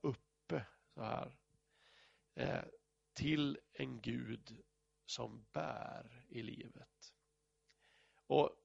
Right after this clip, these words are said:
det där kan låta nästan som en språklig skillnad, men jag hävdar att skillnaden i, i förhållningssättet är, är helt avgörande.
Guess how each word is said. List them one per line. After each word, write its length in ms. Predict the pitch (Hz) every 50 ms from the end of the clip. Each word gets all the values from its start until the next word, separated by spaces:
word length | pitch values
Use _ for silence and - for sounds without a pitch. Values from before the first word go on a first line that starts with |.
| _ _
det 100 | - 135
där 140 | 143 156 151
kan 120 | 170 185
låta 260 | 180 147 143 - 156
nästan 300 | 147 139 135 - 143 135
som 120 | 117 120 127
en 60 | 120
språklig 600 | - - - - - - - - - - 78 69
skillnad, 440 | - 71 - - - 65 65 65 64
men 100 | 65 67
jag 100 | 147 139
hävdar 380 | 127 139 139 117 110 - -
att 180 | - 123 - -
skillnaden 580 | - 123 120 117 117 131 143 139 139 131 123
i, 180 | 120 123 117 107 - _ - - _ _ _ _ _ _
i 100 | - 123
förhållningssättet 1080 | - 139 131 127 131 123 123 117 120 117 - - 131 127 - - - 117 117 - -
är, 280 | 120 123 120 107 110 - _ _ _ _ _ _ _ _ _ _ - - 131 -
är 100 | - 151
helt 420 | 127 127 110 143 151 135 123 - 131
avgörande. 960 | 123 120 123 123 113 117 117 - - - - - - - - - - -